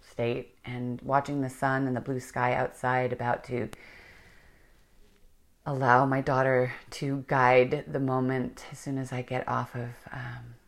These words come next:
this recording. And that's strong for her and it's strong for me. It's an adventure. We're going into a, a new realm, and I'm excited about that. I love to watch how we can grow together and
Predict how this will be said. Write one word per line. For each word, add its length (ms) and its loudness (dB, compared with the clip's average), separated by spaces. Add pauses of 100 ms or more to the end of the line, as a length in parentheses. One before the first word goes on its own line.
(140)
this 200 -10
recording. 720 -2
And 360 -4
that's 280 0
strong 460 -2
for 140 -10
her 300 0
and 100 -6
it's 100 -12
strong 300 -8
for 140 -12
me. 340 -6 (440)
It's 140 -16
an 60 -6
adventure. 680 -2
We're 120 -4
going 480 -2
into 380 -6
a, 320 -4
a 120 -10
new 180 -4
realm, 420 -4 (120)
and 360 -4 (560)
I'm 460 0 (240)
excited 680 2
about 300 -2
that. 140 0
I 80 0
love 460 -2
to 480 -2 (340)
watch 240 4
how 140 -4
we 120 -6
can 200 -8
grow 220 -6
together 580 -8
and 240 -8